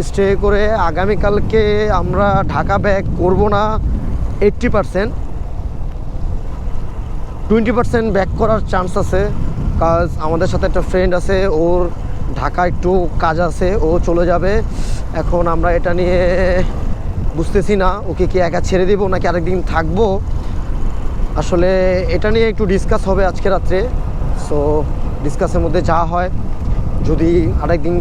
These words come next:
থাকি অবশ্যই আরেকটা দিন আমরা এখানে থাকতে পারবো, ভিডিও করব, ঘুরতে পারবো। দেখা যাক কি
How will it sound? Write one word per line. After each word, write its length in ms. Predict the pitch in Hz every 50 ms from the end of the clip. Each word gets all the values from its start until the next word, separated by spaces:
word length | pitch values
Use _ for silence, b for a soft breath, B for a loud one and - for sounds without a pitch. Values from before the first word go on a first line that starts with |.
| - - -
থাকি 340 | 160 156 - - 180 185 156 147
অবশ্যই 420 | - - - - - - 185 - 185 - - - - - - - - - - - - - 139
আরেকটা 260 | 151 160 160 - 175
দিন 120 | 165 165 165 170
আমরা 140 | 165 160 175 175 170 165
এখানে 200 | 151 165 170 170 165 -
থাকতে 220 | 151 - - 185 151 170
পারবো, 300 | 170 165 156 175 175 180 -
ভিডিও 200 | 165 160 165 185 170 - -
করব, 240 | 185 175 165 151 160 165 170 175 - - - - - -
ঘুরতে 260 | 151 143 - - 180 -
পারবো। 420 | 185 175 - - 131 - - - - - - - - - - - - - - - - - - - - - - - - - - - - - - - - - - - - - -
দেখা 180 | 170 - 175 185 160
যাক 160 | 190 185 175 - -
কি 100 | - 175